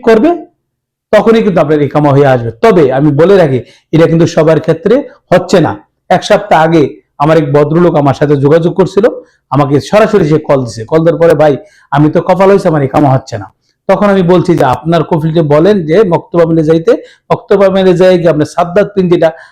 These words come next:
আগে ক্যান্সেল করে যখন আপনি ইকামা বানাইছিল, ওইটাকে আবার অ্যাক্টিভ করলে তখন কিন্তু আপনার ইকামা হয়ে যাবে।" তখন উনি অ্যাক্টিভ করছে। অ্যাক্টিভ করার পরে যখন ইকামা হয়েছে, আমাকে সাথে সাথে মেসেজ দিছে যে, "ভাই, আমার তো হয়ে গেছে,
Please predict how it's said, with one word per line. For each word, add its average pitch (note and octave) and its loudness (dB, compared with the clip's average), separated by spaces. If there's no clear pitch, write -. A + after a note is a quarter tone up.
আগে D3 0
ক্যান্সেল C4 2
করে G#3 2
যখন F#3 2
আপনি E3 0
ইকামা G#3 0
বানাইছিল, F3+ -2
ওইটাকে D#3+ -2
আবার F3+ 2
অ্যাক্টিভ A3+ -2
করলে A#3+ 2
তখন F3+ -4
কিন্তু E3 -2
আপনার D3 -2
ইকামা C#3 -2
হয়ে B2+ 0
যাবে।" G#2+ -4
তখন D3+ 0
উনি D3 2
অ্যাক্টিভ C#3+ -2
করছে। C#3 -4
অ্যাক্টিভ C#3 -2
করার C#3+ 0
পরে C#3 0
যখন C3 -2
ইকামা C3+ -2
হয়েছে, D3+ 0
আমাকে C3 -4
সাথে D#3 -2
সাথে D3 -2
মেসেজ C3 0
দিছে A#2+ -2
যে, C3+ -2
"ভাই, B2+ 0
আমার C#3 2
তো C3 -2
হয়ে C#3+ 4
গেছে, G3 0